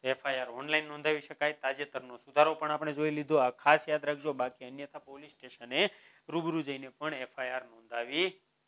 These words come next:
શકાય. હવે મિત્રો, જો suppose તમે એફ આઈ આર નોંધાવા ગયા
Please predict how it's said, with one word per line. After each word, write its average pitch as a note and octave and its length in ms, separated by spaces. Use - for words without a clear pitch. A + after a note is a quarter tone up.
શકાય. - 460
હવે A#3+ 220
મિત્રો, C#3+ 380
જો A#3 360
suppose G3 720
તમે G#3+ 260
એફ G3+ 360
આઈ A3+ 120
આર A3 180
નોંધાવા D#3+ 500
ગયા D#3+ 280